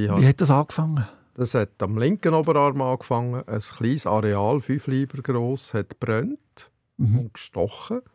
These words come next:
Speaker 1: Und
Speaker 2: Ja.
Speaker 1: ich hatte so eine Missempfindung auf der Haut, also fast, fast kein Gespür mehr.
Speaker 2: Aha.
Speaker 1: Und das hat aber der Hausarzt gesagt, ja, da, puh, das ist... Keine Ahnung, mach ein bisschen Salbe drauf, schon gut.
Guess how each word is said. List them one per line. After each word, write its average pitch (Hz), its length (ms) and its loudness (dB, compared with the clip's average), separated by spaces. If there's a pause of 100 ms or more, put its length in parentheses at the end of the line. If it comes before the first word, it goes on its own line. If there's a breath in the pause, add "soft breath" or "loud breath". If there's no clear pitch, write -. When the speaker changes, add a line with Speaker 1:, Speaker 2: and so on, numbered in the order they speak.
(320)
Speaker 1:
Und 131 220 2
Speaker 2:
Ja. 113 60 -6
Speaker 1:
ich 104 100 -8
hatte 104 160 -2
so 113 100 -2
eine 107 160 0
Missempfindung 143 880 0
auf 117 260 -2
der 110 180 -6
Haut, 156 400 0
also 120 220 -4
fast, - 300 -8
fast - 320 -10
kein - 160 -10
Gespür 135 360 -4 (140)
mehr. 165 180 -2 (560 loud breath)
Speaker 2:
Aha. 113 200 2 (580 loud breath)
Speaker 1:
Und 110 400 0
das 113 160 0
hat 110 220 0
aber 107 220 -2
der 104 160 -4
Hausarzt 120 600 -2
gesagt, - 300 -10
ja, 107 220 -4
da, 101 280 -8
puh, 131 320 -8
das - 300 -10
ist... - 360 -20 (520)
Keine - 180 -2
Ahnung, 185 400 2
mach 117 120 0
ein 113 120 0
bisschen 110 100 -4 (120)
Salbe 147 260 0
drauf, 139 500 0
schon 139 220 2
gut. 123 240 -2